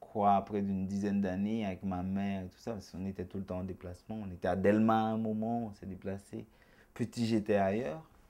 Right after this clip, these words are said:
Ça a marqué parce que justement, c'était une vie d'adolescent où tu commençais à toucher la ville, où tu commençais à sentir les choses, où, où, où, où tu pouvais comprendre les choses déjà. Donc ça, pour moi, commençait vers, à l'âge de douze ans déjà.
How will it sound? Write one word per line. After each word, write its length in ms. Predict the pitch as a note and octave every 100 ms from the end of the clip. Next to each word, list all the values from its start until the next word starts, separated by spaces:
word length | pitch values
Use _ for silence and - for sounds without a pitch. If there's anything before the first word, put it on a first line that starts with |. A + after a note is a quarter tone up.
| - - - _ _ _
Ça 140 | - A#2+
a 40 |
marqué 300 | C3 C#3 F#3+
parce 200 | D3+ B2+
que 100 | -
justement, 380 | A#2+ A#2+ A#2 C#3
c'était 300 | D3+ - A2+
une 300 | A2 G#2+ G#2+
vie 260 | G#2 G#2 A2+
d'adolescent 920 | G#2+ G#2+ A2 G#2+ G2+ - - C3+ D3
où 200 | A#2 G2+
tu 120 | -
commençais 420 | G2+ G2+ G#2 -
à 80 | F#2+
toucher 340 | F#2+ - - G#2+
la 160 | G2
ville, 220 | G2 A2
où 40 | G2
tu 120 | -
commençais 360 | G2 F#2+ F#2+ E2+
à 100 | F#2+
sentir 440 | - G2 - G2
les 140 | F#2
choses, 480 | F#2 - A2 G#2+ G#2+
où, 180 | F#2+ F2+ - _ _ _ _ - -
où, 40 |
où, 340 | F#2 B1+ G2+ - G#2
où 40 |
tu 160 | G2+ -
pouvais 300 | - G2+ G#2
comprendre 600 | G#2 A2 G2+ C3 D3+ G#2
les 160 | G2 F#2+
choses 240 | - G#2
déjà. 380 | G2 G2 F#2+ F#2
Donc 240 | F#2 F#2 F#2
ça, 180 | F#2
pour 220 | F2+ - G#2+
moi, 160 | G#2+
commençait 460 | G#2+ G2+ G2+ - A2
vers, 220 | G2 F#2 - - -
à 80 | -
l'âge 180 | G#2+ G#2+
de 100 | G2
douze 360 | G2 A2+ A#2+ A#2
ans 100 | A2+
déjà. 420 | A2 G#2 G#2